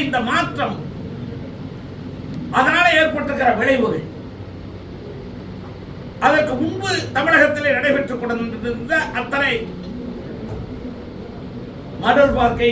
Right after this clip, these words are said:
என்று சொல்வார்களே, பணத்துக்காக கொலை செய்கிற ஒரு பெரும் பட்டியலே தமிழ்நாட்டில் உருவாகிவிட்டது.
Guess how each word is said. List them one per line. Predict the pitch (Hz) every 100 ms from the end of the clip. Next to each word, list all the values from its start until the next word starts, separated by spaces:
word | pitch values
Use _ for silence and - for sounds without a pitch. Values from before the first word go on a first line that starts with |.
| 226
என்று | 233 202 220
சொல்வார்களே, | 220 214 196 185 151 - - - - - - - -
பணத்துக்காக | 220 226 - 233 233 -
கொலை | 226 233 220
செய்கிற | 220 202 175 - - 185
ஒரு | 190 196
பெரும் | 233 240
பட்டியலே | 214 214 247 262 277 233 - - - 247
தமிழ்நாட்டில் | 233 233 214 - 240
உருவாகிவிட்டது. | 233 285 269 214 202 139